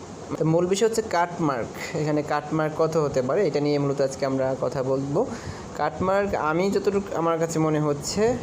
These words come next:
আমার এই দীর্ঘদিনের অভিজ্ঞতার আলোকে, যেখানে, আহ, আটত্রিশ থেকে চল্লিশ, বিয়াল্লিশ নাম্বার, সর্বোচ্চ বিয়াল্লিশ।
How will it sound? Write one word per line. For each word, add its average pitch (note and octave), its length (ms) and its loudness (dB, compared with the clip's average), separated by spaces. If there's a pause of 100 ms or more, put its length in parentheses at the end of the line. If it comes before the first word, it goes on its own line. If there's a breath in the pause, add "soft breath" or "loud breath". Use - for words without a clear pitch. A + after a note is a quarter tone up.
(120)
আমার C3+ 380 0
এই C3+ 100 4
দীর্ঘদিনের C#3 460 0
অভিজ্ঞতার C3+ 440 0
আলোকে, D3 400 2
যেখানে, D#3 460 0 (460 loud breath)
আহ, C#3+ 380 2
আটত্রিশ F#3 420 0
থেকে F#3 240 0
চল্লিশ, E3+ 520 2
বিয়াল্লিশ C#3+ 760 2
নাম্বার, C3+ 420 2
সর্বোচ্চ D#3 540 -2
বিয়াল্লিশ। B2 520 0